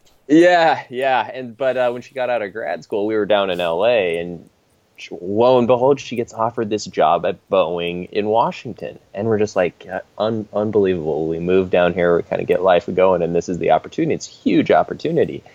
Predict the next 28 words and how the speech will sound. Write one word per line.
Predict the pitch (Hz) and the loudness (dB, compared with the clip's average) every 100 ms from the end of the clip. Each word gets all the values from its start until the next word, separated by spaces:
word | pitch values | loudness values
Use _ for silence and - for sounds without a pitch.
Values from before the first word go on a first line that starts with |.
| - - - | -20 -6 -2
And | 107 | 0
I | 98 | 0
had | 98 90 82 82 | -2 -4 -6 -10
just | 87 92 92 87 - - _ _ _ _ _ _ | -4 2 2 2 -2 -20 _ _ _ _ _ _
finished | _ - 92 85 78 - - | _ -4 -2 -2 -4 -8 -2
up, | 80 76 - _ _ _ _ _ - | 0 -2 -6 _ _ _ _ _ -6
um, | 78 73 71 69 _ _ _ _ _ - | -2 -2 -6 -12 _ _ _ _ _ -6
that | 82 67 - _ _ - | -2 -2 -4 _ _ -10
almost | 82 78 - | -8 -8 -8
two-year | - 87 82 78 | -4 -2 2 2
run | 76 82 95 82 | 2 2 2 2
on | 76 78 | -2 -4
the | 76 | -2
talk | 87 107 - | 0 0 -4
shows, | - - - - - _ | -8 -8 -10 -14 -18 _
uh, | - 69 | -10 -10
before | 76 - 67 | -10 -8 -8
Chelsea | - 73 71 78 | -2 -2 -2 -6
was | 76 | -6
taking | - 80 73 | -4 -4 -4
a | |
year | 71 73 73 | -6 -2 -2
off | 73 - 73 | -4 -8 -20
before | - 71 | -14 -10
she | 80 | -8
went | 71 | -8
to | 71 | -4
Netflix. | 78 - 71 - - | -6 -2 -4 -6 -12